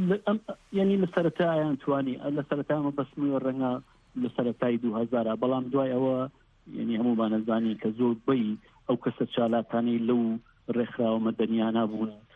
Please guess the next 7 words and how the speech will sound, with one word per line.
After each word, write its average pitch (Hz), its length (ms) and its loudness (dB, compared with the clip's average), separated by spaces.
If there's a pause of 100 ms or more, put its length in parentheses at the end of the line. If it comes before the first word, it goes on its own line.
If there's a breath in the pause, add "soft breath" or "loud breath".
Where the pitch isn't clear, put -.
(180)
ئە، 117 100 -2 (1500)
ئیتر - 200 -2
نازام 110 400 0
چی 123 240 -2
پێڵێ، 104 280 0
کڕی-، 123 480 0
کڕ-، 123 320 -2